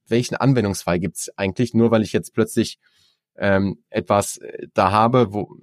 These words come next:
wo ich vielleicht diesen digitalen Nachweis habe, wo ich diese Unverfälschbarkeit habe,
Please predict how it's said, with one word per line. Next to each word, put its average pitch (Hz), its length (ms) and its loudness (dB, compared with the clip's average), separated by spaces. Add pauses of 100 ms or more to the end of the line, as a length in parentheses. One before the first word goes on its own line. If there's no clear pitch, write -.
(280)
wo 113 120 2
ich 113 120 -2
vielleicht - 260 0
diesen 117 200 0
digitalen 131 400 0
Nachweis 123 360 2
habe, 120 160 0
wo 110 40 0
ich 104 100 -2
diese - 220 0
Unverfälschbarkeit 123 800 2
habe, 107 180 0